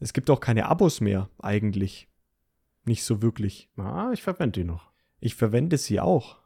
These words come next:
Speaker 2: Und
Speaker 1: Aber
Speaker 2: sie funktionieren
Speaker 1: eigentlich
Speaker 2: bei
Speaker 1: gibt's
Speaker 2: mir.
Speaker 1: keine A-, Abos. Wenn man's ganz
Speaker 2: Ja.
Speaker 1: genau nimmt.
Speaker 2: Ja, es ist, es ist schon sehr komisch geworden.
Speaker 1: Ich schaue nämlich sehr viele Channels, wo ich kein Abonnent mehr bin. Einfach,
Speaker 2: Ja, ich
Speaker 1: weil
Speaker 2: auch.
Speaker 1: sie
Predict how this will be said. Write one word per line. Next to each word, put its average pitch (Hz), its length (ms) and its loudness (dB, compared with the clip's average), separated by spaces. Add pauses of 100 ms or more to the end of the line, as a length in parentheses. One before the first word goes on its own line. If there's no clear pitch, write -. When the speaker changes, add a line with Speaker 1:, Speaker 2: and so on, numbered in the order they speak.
(200)
Speaker 2:
Und - 80 -2
Speaker 1:
Aber 101 120 0
Speaker 2:
sie 139 60 4
funktionieren 147 420 4
Speaker 1:
eigentlich 104 60 2
Speaker 2:
bei 95 80 4
Speaker 1:
gibt's 92 140 2
Speaker 2:
mir. 90 80 -6
Speaker 1:
keine 151 360 0
A-, 151 200 2
Abos. 113 500 -6 (280)
Wenn 117 100 2
man's 117 220 0
ganz - 260 0
Speaker 2:
Ja. 95 60 0
Speaker 1:
genau 107 400 6
nimmt. 104 280 -2 (240)
Speaker 2:
Ja, 110 640 0
es 113 100 -6
ist, 131 240 -2
es 131 100 2
ist 127 80 0
schon 131 160 2
sehr 120 220 2
komisch 123 340 0
geworden. 90 400 -4 (300)
Speaker 1:
Ich 117 140 -2
schaue 139 180 4
nämlich 160 260 2
sehr 170 240 4
viele 185 340 0
Channels, 165 460 -2
wo - 100 2
ich - 200 -2
kein 156 280 0 (200)
Abonnent 160 500 4
mehr 107 160 2
bin. 98 300 -2 (500)
Einfach, 127 280 2
Speaker 2:
Ja, 123 40 6
ich 131 60 4
Speaker 1:
weil 135 100 6
Speaker 2:
auch. 139 60 2
Speaker 1:
sie 151 120 0